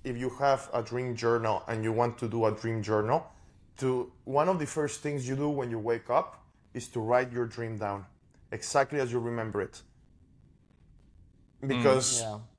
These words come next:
Speaker 3: as soon as possible.
Speaker 1: as soon as possible, because thirty minutes after, you will already remember half of your dream. An hour after, you might not remember any of the dream.
Speaker 3: Mm-hmm.
Speaker 1: So
Speaker 2: But the,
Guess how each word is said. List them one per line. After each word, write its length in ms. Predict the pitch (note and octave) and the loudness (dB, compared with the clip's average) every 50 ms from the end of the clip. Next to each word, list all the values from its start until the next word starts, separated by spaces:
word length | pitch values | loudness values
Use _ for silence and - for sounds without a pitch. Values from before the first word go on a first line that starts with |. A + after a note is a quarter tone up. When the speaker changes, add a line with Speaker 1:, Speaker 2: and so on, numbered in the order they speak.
| - - | -14 -12
Speaker 3:
as 140 | A#2 A#2 | -10 -8
soon 200 | - - C3+ B2+ | -6 -4 -4 -4
as 140 | A#2+ A#2 - | -4 -6 -6
possible. 340 | - A#2 A2 A2 - - C#3 | -4 -2 -2 -2 0 -2 -2
Speaker 1:
as 180 | - - - - | -2 -2 0 0
soon 180 | - D3 D#3 | 0 0 0
as 120 | D3+ - - | 0 -2 0
possible, 500 | - D#3 D#3 D#3 - D3 B2 A#2+ A#2+ A#2 | 2 4 4 4 2 -2 -2 -2 -2 -2
because 440 | A#2 C3 - - C3+ B2+ B2 - - - _ _ _ _ _ | -4 -8 -6 -4 -4 -4 -4 -6 -14 -20 _ _ _ _ _
thirty 340 | - A3 A#3 A#3 A3 A3 F#3+ | 4 8 8 8 6 6 2
minutes 380 | F#3 F3+ E3+ D#3 C#3+ C#3 - - | 0 -2 -2 -2 -4 -6 -4 0
after, 580 | - F3+ G#3+ G#3 - - C4+ C#4 D#4 E4 D#4+ - _ _ - _ | 2 2 2 2 -2 -6 -4 -4 -4 -4 -6 -10 _ _ -18 _
you 120 | C#3+ D#3 D#3 | -2 0 2
will 100 | D3+ D#3 | 4 4
already 420 | D3+ C#3+ C#3 C#3+ C#3+ C#3+ C#3+ C#3 C#3 - - | 6 6 6 4 4 2 0 -2 -4 -6 -8
remember 440 | C3+ B2+ B2+ B2 B2+ B2 B2 B2 A2+ | -8 -6 -6 -6 -6 -6 -4 -4 -4
half 220 | - E3+ F#3 F#3 A3 | 2 2 2 2 2
of 80 | G3+ | -2
your 120 | F3 E3 D#3 | -4 -4 -4
dream. 400 | C3+ C#3+ F3 F3 F3+ F#3 F#3 - - - - _ - | -4 -4 -4 -4 -4 -4 -6 -10 -14 -20 -20 _ -4
An 140 | C3 D3 D#3+ | -4 0 2
hour 280 | F3 F3 F3 E3+ D3 | 2 2 2 4 6
after, 420 | D3+ F3 F3 - - - F#3 G3 G3 | 6 6 4 2 -2 -4 -2 -2 -2
you 140 | E3 C#3+ | -4 -4
might 180 | C#3 C#3 C3+ C#3 | -4 -4 -4 -2
not 140 | C#3+ C3+ B2+ | -2 -2 -2
remember 460 | C3 B2+ C3 C3 B2+ B2+ B2 A#2 - _ - | -2 -2 -2 0 0 0 0 -2 -4 _ 0
any 180 | C3 B2+ B2+ A#2+ | 0 2 2 2
of 120 | A2+ G#2 | 0 0
the 60 | A2 G#2+ | -2 -6
dream. 320 | - G#2 G2+ G#2 G#2+ G#2+ - _ _ _ - _ _ _ _ - _ - - - - - _ - | -4 -4 -4 -4 -6 -8 -12 _ _ _ -20 _ _ _ _ -20 _ -20 -20 -20 -20 -16 _ -4
Speaker 3:
Mm-hmm. 340 | C3+ B2+ B2 B2+ B2 A#2+ A#2+ B2 A#2+ - _ _ _ - - - - - | -2 -2 0 -2 -2 -2 -4 -6 -8 -14 _ _ _ -20 -20 -20 -20 -14
Speaker 1:
So 220 | - - F3 D3 - | -2 2 4 4 4
Speaker 2:
But 200 | - A#2+ D3 C#3+ | 2 -2 -6 -6
the, 100 | D#3 | -6